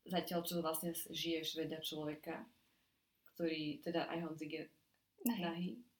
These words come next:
Speaker 1: A vy ste len tak nahý a tak potom
Speaker 2: Ty si nebola nahá doma?
Speaker 1: Áno.
Speaker 2: Nikdy?
Speaker 1: Mm.
Speaker 2: Ani pred partnerom?
Speaker 1: Mm-mm.
Speaker 2: A on?
Speaker 1: Ako, eh, áno, boli také dni,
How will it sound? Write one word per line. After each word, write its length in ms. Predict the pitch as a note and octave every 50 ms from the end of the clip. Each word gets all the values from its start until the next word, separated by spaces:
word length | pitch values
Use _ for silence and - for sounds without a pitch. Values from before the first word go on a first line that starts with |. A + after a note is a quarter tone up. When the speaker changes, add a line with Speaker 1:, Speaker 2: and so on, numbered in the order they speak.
| _ _ _ _ _ _ _ _ _ _ _ _ -
Speaker 1:
A 100 | E3+ E3+
vy 40 | F3
ste 200 | F3 - F3 E3+
len 160 | E3 E3 E3
tak 140 | E3+ E3 E3
nahý 420 | D#3+ D#3+ D#3+ E3+ F3+ F3+ F3 -
a 320 | - D#3+ D#3 D3+ D#3 D#3 D#3 - _ _ _ _ _ _ _ _ _ _ _ _ _ _ _ _ _
tak 180 | - F#3 F#3 - -
potom 440 | - F#3+ F#3 F#3 G3+ G3 F#3 F#3 F3+ F3+ - _ _ _ - _ _ _ _ _ _ _ _ _ _ _
Speaker 2:
Ty 160 | - - A3+
si 80 | - B3+
nebola 320 | A#3+ A3 G3+ G#3 G3+ G3 F#3+ F#3+
nahá 320 | F#3+ G3 A3+ A#3+ E4 A4
doma? 240 | F#4+ C4 A#3+ C4 E4+ A4 - - _ _
Speaker 1:
Áno. 300 | - F3+ - E3+ E3 - - _ _ _
Speaker 2:
Nikdy? 460 | G3+ G3 F#3 F3 F#3 A3+ D4+ G#4+ A4+ - _ _ _ _ _ _ _ _ _ _ _
Speaker 1:
Mm. 180 | F#3 - - - - _ _ _ _ _ _ _ _ _ _ _ _ _ _ _ _
Speaker 2:
Ani 160 | - G#3+ G3+ G3
pred 240 | - F#3+ F#3 F#3
partnerom? 560 | - G#3+ A#3 C4 C4+ F#4 F#4 G4+ G4+ G4 F4+ D4+ - -
Speaker 1:
Mm-mm. 340 | A#3+ B3 B3+ - B3 B3 B3 - - _ _ _ _ _ _ _ _ _ _ _ _ _ _ _ _ - - -
Speaker 2:
A 20 | - -
on? 160 | G#3 A#3 C4
Speaker 1:
Ako, 160 | B3+ B3+ B3
eh, 540 | A#3+ A3+ - - G#3 A3 A3 A3+ A3+ A3+ A3+ - -
áno, 240 | A#3+ D#4+ - D4 A3+
boli 180 | A#3+ D4+ D4+
také 320 | - G3+ G3 F#3+ - G3+ F3
dni, 380 | - F3+ F3+ F3+ F3+ F3+ F#3